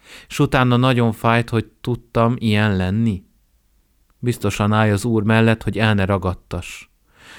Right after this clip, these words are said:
Ne szabjátok magatokat e világhoz, mondja a Róma tizenkettő második verse. Az emberek elszabják magukat, mert nem keresik, hogy mi kedves az Úrnak.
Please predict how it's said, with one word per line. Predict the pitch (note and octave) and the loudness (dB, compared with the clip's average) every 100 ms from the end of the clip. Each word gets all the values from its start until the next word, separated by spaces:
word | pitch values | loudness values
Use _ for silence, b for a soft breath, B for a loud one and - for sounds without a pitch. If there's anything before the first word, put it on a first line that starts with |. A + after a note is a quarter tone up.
| B | B
Ne | - C#3 | 0 0
szabjátok | - C3 A#2 A#2 A2+ G#2+ | 2 0 2 2 0 0
magatokat | A#2+ A#2+ A2+ G#2 G#2 G2 | 2 2 0 -2 -2 0
e | |
világhoz, | F#2+ G#2 G2 F#2 - G2 | 0 2 2 0 -4 -2
mondja | A#2 B2+ A#2+ A2 | 2 2 2 2
a | A2 | 2
Róma | A#2 A2+ G#2+ | 2 2 2
tizenkettő | - G#2 G#2 G2+ G2 G2 _ G#2+ G#2 G2+ | -2 -2 -2 -2 -4 -6 _ -2 -2 -2
második | G#2+ G#2+ G2 G2+ F2+ F2+ | -2 -2 -2 -4 -6 -6
verse. | G2 F#2+ - - F#2 - _ _ _ _ _ _ _ _ | -4 -4 -6 -8 -10 -10 _ _ _ _ _ _ _ _
Az | A2+ | -2
emberek | C3+ B2+ A#2+ A2+ | 0 2 2 0
elszabják | A#2+ A#2+ - G#2+ G2+ G2 G2+ | 0 -2 0 -2 0 -2 -2
magukat, | G#2+ G2+ F#2+ F2+ - - _ _ _ _ _ _ _ _ _ | -4 -4 -6 -8 -10 -18 _ _ _ _ _ _ _ _ _
mert | A#2 A2+ - | -2 0 2
nem | C#3 B2 | 0 0
keresik, | C3 B2 A#2+ - A#2+ A#2 - - | 2 2 2 -2 -4 -6 -10 -20
hogy | - G#2+ | -6 0
mi | B2+ | 0
kedves | B2+ B2 A2 G#2 G2+ | 2 2 2 0 0
az | G#2 F#2 | -2 -2
Úrnak. | A2 G#2 F#2+ F#2 F2+ - | -2 -2 -2 -2 -4 -10